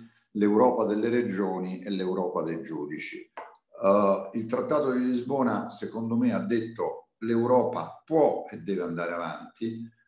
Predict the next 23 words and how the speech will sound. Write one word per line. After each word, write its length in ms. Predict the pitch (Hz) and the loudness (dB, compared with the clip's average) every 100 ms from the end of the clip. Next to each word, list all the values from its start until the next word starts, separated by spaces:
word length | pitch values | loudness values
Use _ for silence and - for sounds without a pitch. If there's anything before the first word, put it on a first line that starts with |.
| _ | _
ma 500 | 104 135 117 - - - | 2 4 2 0 -10 0
il 220 | 107 - | 0 0
processo 760 | - 101 98 143 139 - 95 87 | -2 -2 0 2 2 0 -2 -4
di 100 | 90 | -4
costruzione 760 | 95 - 101 - - 120 98 | -6 -4 -8 -4 0 2 2
europea 680 | 107 131 - 82 78 80 - | 2 2 2 0 0 -4 -2
non 240 | 123 127 85 | 2 4 4
può 180 | 85 78 | 0 0
essere 680 | - - 87 80 - _ _ | -2 -6 -8 -8 -12 _ _
un 180 | - 120 | 0 0
processo 880 | - 87 - 78 - - 87 - - - _ | 0 -2 -2 -2 -4 -4 -4 -4 -10 -18 _
abbandonato 1160 | - - _ 87 101 98 101 107 101 - 87 87 | -10 -10 _ 2 4 6 6 4 2 2 2 4
alla, 500 | 95 87 82 73 - - _ _ | 4 2 0 -4 -8 -18 _ _
allo 260 | 113 120 | 2 4
spontaneismo, 1500 | 117 - 127 127 - 123 120 113 98 - 80 82 82 80 - _ _ | 2 -2 2 2 4 4 6 6 4 0 -4 -2 -4 -4 -14 _ _
eh, 240 | 87 90 87 | -4 -2 0
dell'Europa 680 | 92 95 98 107 113 113 87 | 0 2 4 6 4 4 0
delle 240 | 92 98 | 0 0
regioni 720 | 101 - 87 78 73 76 78 98 | 0 -2 -4 -2 -2 -4 -8 -6
o 100 | 87 | -4
dell'Europa 600 | 85 80 78 76 - 80 | -2 -2 0 -2 -2 -8
dei 140 | 78 - | -10 -18
giudici". 640 | - - - - - | -16 -16 -16 -18 -18